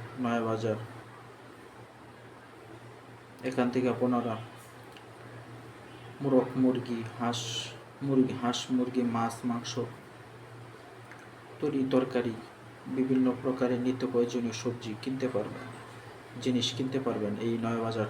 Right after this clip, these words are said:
থেকে। সোনালী মুরগি তিনশো বিশ থেকে তিনশো তিরিশ টাকা কেজি দরে বিক্রি করা হয়।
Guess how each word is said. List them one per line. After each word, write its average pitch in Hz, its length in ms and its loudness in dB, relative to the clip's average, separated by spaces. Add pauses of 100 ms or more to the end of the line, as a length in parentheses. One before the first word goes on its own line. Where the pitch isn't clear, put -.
থেকে। - 200 -6 (3500)
সোনালী 131 420 6
মুরগি 95 300 2 (2500)
তিনশো - 260 2 (100)
বিশ 139 140 6 (120)
থেকে 143 220 6 (480)
তিনশো 131 300 2
তিরিশ 127 280 6
টাকা 120 240 4
কেজি 131 260 6
দরে 117 200 8
বিক্রি 120 320 2
করা 110 200 4
হয়। - 160 -2